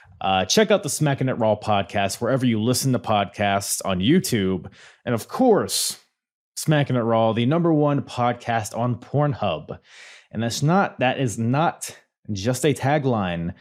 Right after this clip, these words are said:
Uh, it's literally on Pornhub. So you can literally watch Matt, uh, and his various guests talk about wrestling, current day wrestling in a very hilarious way, uh, while also having your, you know, your recommended,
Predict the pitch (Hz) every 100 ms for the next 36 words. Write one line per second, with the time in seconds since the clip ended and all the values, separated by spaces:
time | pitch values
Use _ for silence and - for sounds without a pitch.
0 | - - - 98 95 110 107 165 175 180
1 | 175 160 165 - 170 175 113 80 80 123
2 | 120 139 127 151 156 147 139 135 135 -
3 | - - 110 147 165 - - 120 123 127
4 | 131 - - - _ _ - 101 98 87
5 | 104 98 90 131 131 - - 101 104 104
6 | - - - - - - _ - 240 208
7 | 202 151 143 139 - 147 143 151 - 165
8 | 165 - 139 131 123 123 - 120 117 107
9 | 104 127 135 131 - 120 127 151 151 110
10 | - 90 90 85 80 90 - - - _
11 | - 104 101 98 92 98 131 135 180 147
12 | 170 127 147 135 139 135 123 127 120 117
13 | 113 110 104 107 123 123 117 113 110 95